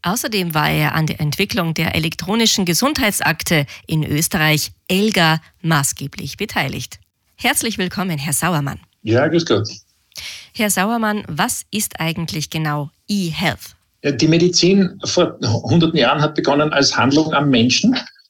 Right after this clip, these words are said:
Speaker 2: Also Ärzte, Ärztinnen, äh, die ganzen Medizinberufe,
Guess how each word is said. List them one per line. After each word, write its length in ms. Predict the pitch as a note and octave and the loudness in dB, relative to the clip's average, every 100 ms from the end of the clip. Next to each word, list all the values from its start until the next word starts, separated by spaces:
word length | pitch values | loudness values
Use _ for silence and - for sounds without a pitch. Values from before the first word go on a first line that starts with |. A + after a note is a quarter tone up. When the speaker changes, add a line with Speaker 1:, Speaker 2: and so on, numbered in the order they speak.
| _ | _
Speaker 2:
Also 300 | - A#2 C#3 | 0 4 4
Ärzte, 440 | C#3 B2+ C3 D#3+ | 4 2 2 2
Ärztinnen, 680 | C3+ B2+ D#3+ D3+ C#3 C#3 C3+ | 4 2 2 4 4 4 2
äh, 280 | D3 C3+ A#2+ | 2 2 2
die 80 | A#2+ | 2
ganzen 320 | A#2+ A#2+ - | 2 2 4
Medizinberufe, 880 | C3+ B2 - D3 D3 C3+ C#3 D3 C#3 | 4 4 2 4 4 4 4 2 2